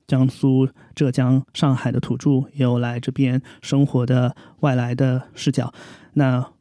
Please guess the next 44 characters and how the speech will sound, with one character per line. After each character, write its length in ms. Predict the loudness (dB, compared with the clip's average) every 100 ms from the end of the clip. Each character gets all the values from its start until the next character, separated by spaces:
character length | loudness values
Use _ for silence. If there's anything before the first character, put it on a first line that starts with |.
| _ 0
五 80 |
位 120 | 0 2
朋 140 | 2
友， 100 | 2
我 80 | 2
们 80 | 2
大 120 | 2
家 200 | 4 4
用 180 | 4 2
各 160 | 2
自 140 | 0 -2
的 80 |
方 260 | -2 2 2
言 300 | 2 0 -6 -8
跟 180 | -4 0
大 120 | 2
家 200 | 2 2
一 60 | 0
起 300 | -2 -4 -4 -10 -20
做 160 | -4 -2
个 300 | 0 -2 -4 -10 -20 -8
结 160 | -2
尾 100 | 0
吧。 200 | -2 -6 -14 _ -20 -10 0
嗯， 340 | 4 4 2 -2 -8
欢 120 | 0
迎 60 | 4
大 100 | 4
家 240 | 2 2 2
到 180 | 2
无 100 | 2
锡 240 | 2 2 4
牛 140 | 4
奶 140 | 4 2
站 260 | 0 -4 -2
来 140 | -2 -2
看 200 | 0 2
樱 180 | 2 2
花， 240 | -2 -4 -6
吃 200 | -4 -4 -2
小 160 | 0
龙 80 | 4
牡 80 | 4
丹。 200 | 2